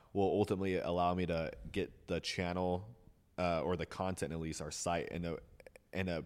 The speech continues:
certain position where we can kind of grow the team, expand, and now Nerd Baller T V is just one division.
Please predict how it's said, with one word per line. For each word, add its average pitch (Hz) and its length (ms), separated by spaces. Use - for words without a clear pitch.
certain 120 360
position 92 400
where 85 160
we 87 120
can 90 160
kind 92 220
of 82 140
grow 107 220
the 92 100
team, 143 560
expand, 113 560
and 101 80
now 104 160
Nerd 98 220
Baller 95 420
T 98 200
V 92 160
is 90 80
just - 240
one 98 300
division. 85 560